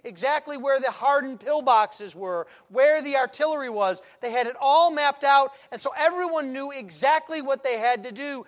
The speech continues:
They knew how many steps they had to take, which weapons to use at which periods of time, how to avoid crossfire.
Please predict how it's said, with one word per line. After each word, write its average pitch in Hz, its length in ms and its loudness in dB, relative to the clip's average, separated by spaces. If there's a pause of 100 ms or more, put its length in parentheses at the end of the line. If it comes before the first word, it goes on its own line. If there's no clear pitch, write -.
(160)
They 262 120 -4
knew 254 160 -8
how 262 180 0
many 294 200 -6
steps - 480 -4
they 240 140 -4
had 220 140 0
to 208 80 -16
take, 202 320 -10 (220)
which 277 300 -8
weapons 277 460 -2
to 247 100 -14
use 262 340 -8
at 240 160 -8
which 277 300 -14
periods 262 360 -10
of 220 100 -14
time, 220 380 -8 (200)
how 320 240 2
to 302 140 -4
avoid 269 440 -2
crossfire. 185 800 -4